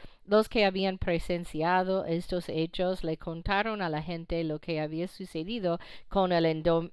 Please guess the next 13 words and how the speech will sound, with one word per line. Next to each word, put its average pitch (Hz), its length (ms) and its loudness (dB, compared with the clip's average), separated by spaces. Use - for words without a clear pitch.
endemoniado 170 1800 0
y 180 80 -10
con 175 180 0
los 175 160 2
cerdos. 254 460 2
Entonces 220 460 0
la 175 120 4
gente 226 340 0
comenzó 180 520 -2
a 165 160 -2
suplicarle 190 760 0
a 165 60 0
Jesu-, 185 460 -4